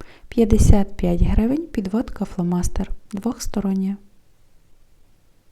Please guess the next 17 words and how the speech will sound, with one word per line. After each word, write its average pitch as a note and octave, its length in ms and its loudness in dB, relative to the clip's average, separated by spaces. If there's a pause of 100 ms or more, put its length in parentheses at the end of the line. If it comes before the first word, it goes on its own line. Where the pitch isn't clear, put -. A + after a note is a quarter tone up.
(800)
Сорок F4+ 400 2
дев'ять G#3+ 280 2
гривень G3+ 520 2
олівець G#3 540 0
для A3+ 300 2
губ A3 440 -2
із B3+ 120 -8
точилкою G3 760 -4 (200)
від G#3 140 -6
фірми B3+ 380 0
Lovit. F#3 440 -4 (1500)
Є G3+ 160 2
різні F#3+ 340 2
відтінки. G#3 680 -4 (1600)
Олівець G#3 460 4
для G3+ 200 4
губ F#3+ 280 -4